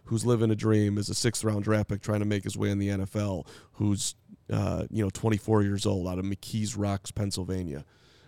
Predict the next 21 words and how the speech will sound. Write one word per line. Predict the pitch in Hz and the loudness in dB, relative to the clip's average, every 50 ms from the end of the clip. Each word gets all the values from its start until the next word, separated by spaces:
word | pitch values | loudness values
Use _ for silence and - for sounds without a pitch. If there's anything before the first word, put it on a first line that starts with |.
| - - _ - - | -20 -20 _ -14 -12
uh, | - 104 | -10 -10
which, | 101 101 - - - - - - _ - | -10 -10 -12 -14 -20 -20 -20 -20 _ -14
you | - 107 101 | -10 -8 -6
know, | 98 95 90 - - - _ - - | -6 -6 -8 -10 -12 -18 _ -10 -4
uh, | - 104 101 98 95 92 90 90 87 - - _ _ _ _ - - - - - - - _ _ - | -2 0 0 0 0 -2 -2 -4 -6 -8 -10 _ _ _ _ -20 -20 -20 -20 -20 -20 -20 _ _ -2
and | - 117 110 113 104 - - - - | 0 0 2 0 -2 -4 -8 -8 -2
to | - | 0
what | 131 127 120 - | 2 2 2 0
the | 120 | 0
doc | 104 135 147 165 151 | -2 0 -2 -2 -4
was | - 117 | -6 -8
just | 98 104 98 - | -8 -6 -6 -2
saying, | 107 101 101 101 | -2 -2 -2 -2
like, | 98 98 | -4 -4
hopefully | 101 113 - - 120 113 | -4 -4 -4 -2 -4 -4
he | |
can | 101 107 107 | -4 -4 -4
live | 110 107 107 | -4 -2 -2
a | |
normal | 107 104 104 101 101 98 | -2 -2 -2 -2 -2 -4
life. | 104 98 85 69 - | -4 -4 -6 -8 -12